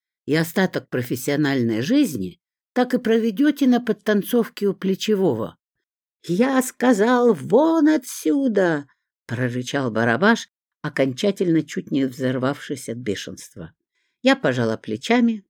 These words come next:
бросила последний ироничный взгляд на него и прикрыла дверь кабинета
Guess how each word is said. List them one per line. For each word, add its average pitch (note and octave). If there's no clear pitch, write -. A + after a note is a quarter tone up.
бросила F#3+
последний A#2+
ироничный A2
взгляд A2
на A3+
него G#3+
и G3
прикрыла B3+
дверь G3
кабинета F3+